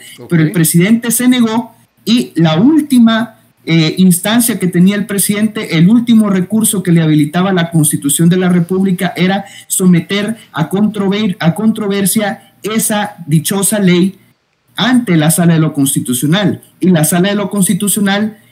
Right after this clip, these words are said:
Speaker 2: es la resolución que está emitiendo justamente y curiosamente en este día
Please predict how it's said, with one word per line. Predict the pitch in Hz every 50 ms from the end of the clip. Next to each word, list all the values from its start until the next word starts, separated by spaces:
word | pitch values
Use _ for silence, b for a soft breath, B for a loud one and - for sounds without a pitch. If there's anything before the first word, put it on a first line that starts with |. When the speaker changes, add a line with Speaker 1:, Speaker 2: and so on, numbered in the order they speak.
| B -
Speaker 2:
es | - 175 202 214 214 - - - -
la | - 151 165 160
resolución | 156 160 160 - 160 143 139 135 - - 185 185 196 202 185
que | -
está | 170 165 - 175 170
emitiendo | 175 175 165 - 175 175 185 190 190 175 190 185 185
justamente | - - - 208 220 196 - - - 175 175 170 180 202 190 - - 202 202 196 B B B B B B -
y | - 185 170
curiosamente | - 175 151 151 170 185 202 - - 202 180 190 185 190 202 190 - 202 202 208 b b b b b b
en | - 147 151 156 165
este | 196 220 220 - - - 202 196
día | 185 196 196 196 202 208 226 - - -